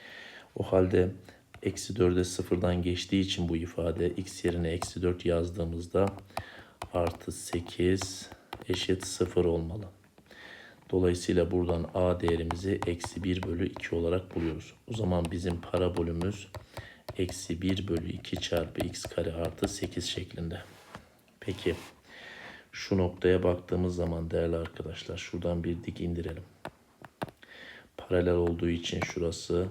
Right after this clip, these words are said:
dik olacaktır. Buradaki bir dikdörtgendir. Şuradaki uzunluğa K dediğimiz zaman simetri ekseni tepe noktasının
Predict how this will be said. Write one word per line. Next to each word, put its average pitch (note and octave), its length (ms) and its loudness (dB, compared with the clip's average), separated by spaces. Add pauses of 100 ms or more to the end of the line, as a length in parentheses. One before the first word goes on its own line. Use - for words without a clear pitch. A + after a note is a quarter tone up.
(240)
dik F2 240 -4
olacaktır. F2+ 580 -4
Buradaki F2 480 0
bir F2+ 220 -2
dikdörtgendir. E2+ 880 -4 (1600)
Şuradaki F2+ 560 4
uzunluğa F2 580 2
K F2+ 280 2
dediğimiz F2+ 380 0
zaman F2 300 0
simetri F2+ 580 -2
ekseni F2 420 -4
tepe - 300 -4
noktasının F2 680 -4